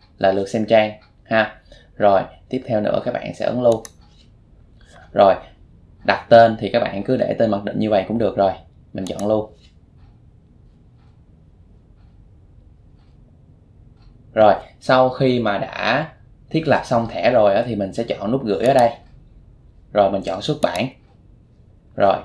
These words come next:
chọn tiếp tục. Rồi, như vậy là mình đã xuất bản thành công thẻ này rồi. Thì có nghĩa là mình đã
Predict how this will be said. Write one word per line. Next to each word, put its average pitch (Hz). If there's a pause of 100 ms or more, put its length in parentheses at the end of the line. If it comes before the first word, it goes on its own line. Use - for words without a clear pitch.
chọn 92
tiếp 127
tục. - (3000)
Rồi, 101 (960)
như 120
vậy 101
là 104
mình 101
đã 104
xuất -
bản 127
thành 107
công 113
thẻ 104
này 127
rồi. 101 (840)
Thì 101
có 127
nghĩa 113
là 113
mình 98
đã 113